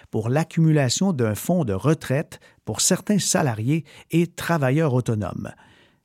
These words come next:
L'avantage premier du reer, comme vous le savez, c'est de réduire la somme de vos revenus gagnés dans l'année et d'engendrer ainsi un remboursement d'impôts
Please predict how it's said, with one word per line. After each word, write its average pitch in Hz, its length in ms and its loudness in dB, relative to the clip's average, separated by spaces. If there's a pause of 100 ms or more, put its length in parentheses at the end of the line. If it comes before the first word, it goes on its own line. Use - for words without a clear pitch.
(200)
L'avantage 185 540 2
premier 180 300 4
du 139 100 2
reer, 131 460 2
comme 135 120 0
vous 123 80 0
le 113 60 -2
savez, 143 300 -2
c'est 120 160 -4
de 117 80 0
réduire 139 680 2
la 104 140 -2
somme 156 340 2
de 113 120 0
vos 107 140 0
revenus 127 340 2
gagnés 117 500 2 (220)
dans 101 220 -2
l'année 131 440 2 (260)
et 151 220 2
d'engendrer 143 880 2
ainsi 135 440 0 (260)
un 123 160 0
remboursement 151 840 2
d'impôts 123 500 0